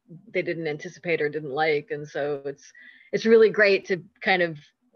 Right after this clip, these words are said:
read those things and be inspired and think, like, "Oh, it doesn't always have to be like this," or that I could do something new, or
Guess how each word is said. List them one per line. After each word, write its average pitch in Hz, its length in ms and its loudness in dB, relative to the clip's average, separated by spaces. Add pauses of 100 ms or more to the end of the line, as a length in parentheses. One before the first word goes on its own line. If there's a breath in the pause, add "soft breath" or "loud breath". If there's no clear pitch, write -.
(180)
read 214 260 0
those 185 200 4
things 180 220 -2
and 180 80 0
be 180 100 2
inspired 175 500 0
and 170 120 -6
think, 175 160 -6
like, 208 160 -4
"Oh, 269 140 2
it 208 80 0
doesn't 196 220 -2
always 185 220 0
have 175 160 -6
to 170 80 -14
be 170 120 -6
like 151 180 -4
this," 123 260 -10
or 151 60 -8
that 147 100 -6
I 165 60 -2
could 170 140 -12
do 170 100 -6
something 170 340 -8
new, 165 300 -2
or 151 160 -4